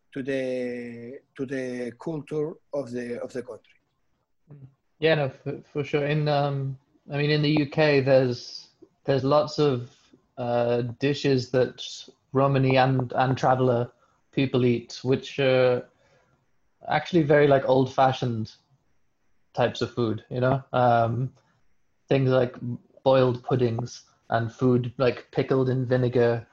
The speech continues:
Speaker 2: um, th-, kind of things that basically the majority population don't really eat anymore, or don't eat very often, maybe. Uh, and these recipes are basically kept alive, I think, a lot of the time by Romani and traveller people.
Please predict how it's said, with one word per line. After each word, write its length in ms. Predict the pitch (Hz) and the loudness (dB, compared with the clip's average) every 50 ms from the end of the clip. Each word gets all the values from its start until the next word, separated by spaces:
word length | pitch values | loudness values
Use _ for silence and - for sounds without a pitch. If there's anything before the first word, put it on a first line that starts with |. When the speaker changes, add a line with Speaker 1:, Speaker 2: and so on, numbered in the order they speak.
| _ _ _ _ _ _ - - | _ _ _ _ _ _ -8 -4
Speaker 2:
um, 580 | 123 120 120 120 120 120 117 120 120 123 - - | 0 0 2 2 2 0 0 -2 -4 -6 -8 -8
th-, 260 | 135 - - - - | -10 -10 -10 -12 -6
kind 200 | - - 151 151 | 0 0 2 2
of 140 | 143 127 - | 2 0 0
things 320 | - - 160 156 151 143 131 | 2 2 4 4 4 2 2
that 380 | 147 139 - - - 127 120 | 2 2 0 0 -6 -6 0
basically 480 | - 143 139 139 - 156 127 - 139 135 | 2 2 2 2 2 -2 -2 0 2 2
the 120 | 131 139 | 4 4
majority 480 | 131 135 131 127 135 131 131 131 131 131 | 4 2 2 4 4 4 4 4 2 2
population 600 | - - 131 113 131 127 131 123 120 - 131 123 | 2 0 0 2 2 4 4 4 2 2 0 0
don't 240 | 123 131 127 123 117 | 2 2 2 2 2
really 240 | 120 123 123 120 117 | 2 2 2 2 2
eat 240 | 117 123 120 110 - | 0 0 -2 0 0
anymore, 500 | 110 113 113 113 110 110 110 113 117 - _ _ _ _ _ _ _ _ _ _ - | -2 -2 -2 -4 -4 -4 -4 -6 -8 -10 _ _ _ _ _ _ _ _ _ _ -6
or 200 | - 123 120 117 | -2 0 0 0
don't 280 | 127 123 120 120 - 127 | 2 2 0 0 2 0
eat 120 | 117 117 | -2 0
very 220 | 113 117 117 113 | 2 2 4 4
often, 380 | 117 117 117 113 - 120 110 110 | 4 4 2 2 0 -2 -2 -2
maybe. 420 | 107 107 107 107 - 113 117 - _ _ _ _ _ _ _ _ _ - | -2 -2 -2 -2 -4 -6 -6 -8 _ _ _ _ _ _ _ _ _ -4
Uh, 500 | - 127 123 123 120 120 117 113 117 - - 131 | -2 0 2 2 2 2 2 2 0 0 -2 -2
and 200 | 127 131 131 127 | -2 0 0 2
these 220 | 147 151 139 147 | 2 2 2 2
recipes 560 | 139 143 143 139 - 160 135 - 139 131 127 | 4 4 4 2 2 -2 0 2 2 2 2
are 140 | 139 139 127 | 2 2 2
basically 480 | 123 139 139 143 139 - 135 135 131 120 | 4 4 4 4 2 2 0 0 0 0
kept 240 | - 143 127 - | 0 0 -2 0
alive, 280 | 131 135 135 135 131 123 | 2 2 4 4 4 4
I 80 | 135 123 | 2 2
think, 400 | - 131 127 127 123 - - - - - _ - | 2 0 -2 -2 -4 -10 -14 -20 -20 -12 _ -2
a 60 | 131 | 0
lot 180 | 135 131 131 127 | 2 4 4 4
of 80 | 127 | 4
the 80 | 135 131 | 2 2
time 320 | - 135 131 127 127 127 | 2 2 2 2 2 0
by 180 | 120 127 120 123 | 0 2 2 2
Romani 480 | 117 120 120 123 123 123 120 120 120 120 | 2 2 2 2 2 2 2 2 2 0
and 160 | 117 120 117 | 0 0 -2
traveller 360 | - 135 127 120 131 123 120 | 0 -2 0 0 0 -4 -4
people. 480 | - 139 123 120 - 120 117 117 - | -2 -2 -4 -4 -2 -4 -4 -4 -6